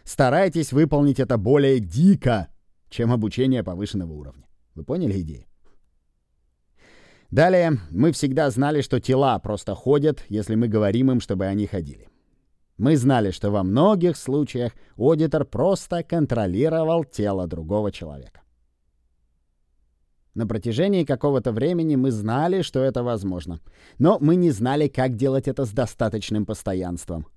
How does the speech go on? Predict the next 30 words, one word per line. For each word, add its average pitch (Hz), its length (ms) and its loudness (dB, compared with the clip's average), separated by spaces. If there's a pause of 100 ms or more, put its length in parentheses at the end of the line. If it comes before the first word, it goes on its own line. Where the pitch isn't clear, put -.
(260)
Понимаете? 120 460 0 (1600)
И 135 80 4
это 175 280 6
то, 185 160 0
чего 143 240 0
мы 147 120 2
добились 117 520 2
с - 60 -16
помощью 104 420 -4
этих 123 280 -2
тренировочных 110 720 -2
упражнений. 85 600 -8 (280)
Мы 120 120 0
можем 107 280 2
делать 175 300 0
это 180 160 -2
очень 123 300 -2
легко. 101 360 -6 (1300)
Довольно 139 280 4
интересно, 123 500 2
что 107 140 -4
после 120 280 -2
того, 120 220 0
как 104 180 -4
вы 113 100 0
поупражнялись 113 800 0
в 170 60 -2
этом 170 200 -2
какое-то 156 420 0
время, 156 380 0